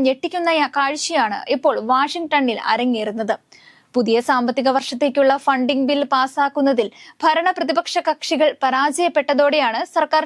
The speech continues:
ഷട്ട്ഡൗൺ എന്ന അവസ്ഥയിലേക്ക് എത്തിയത്. റിപ്പബ്ലിക്കൻ പാർട്ടിക്ക് ഭൂരിപക്ഷമുള്ള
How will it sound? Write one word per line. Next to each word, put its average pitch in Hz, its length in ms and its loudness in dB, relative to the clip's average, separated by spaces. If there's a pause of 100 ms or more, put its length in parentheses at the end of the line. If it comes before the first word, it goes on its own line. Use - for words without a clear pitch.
ഷട്ട്ഡൗൺ 339 420 2 (160)
എന്ന 294 140 0 (120)
അവസ്ഥയിലേക്ക് 269 640 -2 (140)
എത്തിയത്. 208 300 -2 (600)
റിപ്പബ്ലിക്കൻ 427 640 -2
പാർട്ടിക്ക് 370 500 0
ഭൂരിപക്ഷമുള്ള 339 720 0